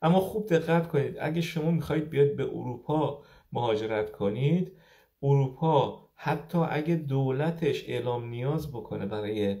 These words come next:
فردی که بتونه تعیین نمره کنه، اپتومتریست نداره. اینو یادتون باشه، تو دا-، اروپا ما اپتومتریست با اون مفهومی که تو ایران داریم نداریم. یعنی چی؟ یعنی که، اه، شما باید برید آپتیشن،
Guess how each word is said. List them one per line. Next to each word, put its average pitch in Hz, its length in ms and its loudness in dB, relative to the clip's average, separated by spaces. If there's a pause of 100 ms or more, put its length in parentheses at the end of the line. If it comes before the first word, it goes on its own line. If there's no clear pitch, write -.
(300)
فردی 139 720 0
که 214 200 0
بتونه 143 360 0
تعیین 117 380 -8
نمره 110 220 -4
کنه، 117 260 -4
اپتومتریست 131 1000 -4
نداره. 110 400 -2 (640)
اینو 170 140 6
یادتون 180 440 4
باشه، 123 260 -2
تو - 440 -10
دا-، 131 320 -4
اروپا 139 480 0
ما 165 200 2
اپتومتریست 135 840 -4
با 123 80 -2
اون 151 280 -2
مفهومی 135 500 -2
که 110 120 -6
تو - 120 -10
ایران 107 340 -4
داریم 123 440 2 (340)
نداریم. 101 580 2 (480)
یعنی 143 260 6
چی؟ 147 160 -2
یعنی 143 280 4
که، 143 360 4
اه، 120 540 -2
شما 135 300 -2
باید 135 220 0
برید 143 180 4
آپتیشن، 139 920 -2